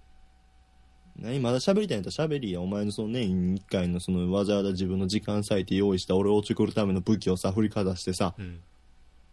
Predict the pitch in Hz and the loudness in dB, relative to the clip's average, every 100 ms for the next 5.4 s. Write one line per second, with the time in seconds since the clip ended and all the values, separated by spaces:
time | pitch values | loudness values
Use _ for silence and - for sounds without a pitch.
0 | - - 117 110 107 107 104 104 104 110 | -8 0 2 2 2 0 0 0 0 -2
1 | 107 107 104 92 90 98 98 95 107 92 | -2 0 0 -2 -2 -4 -2 -2 0 0
2 | 95 120 - - 92 90 - 104 95 92 | 0 -2 -6 -12 -12 -10 -2 -2 -2 -4
3 | 92 110 98 95 95 110 95 - 95 85 | -2 0 0 -2 -2 -2 -4 -4 -4 -4
4 | 113 95 87 - - - - - 156 175 | -6 -8 -10 -18 -20 -20 -12 2 2 2
5 | - 110 104 117 | 2 2 2 -4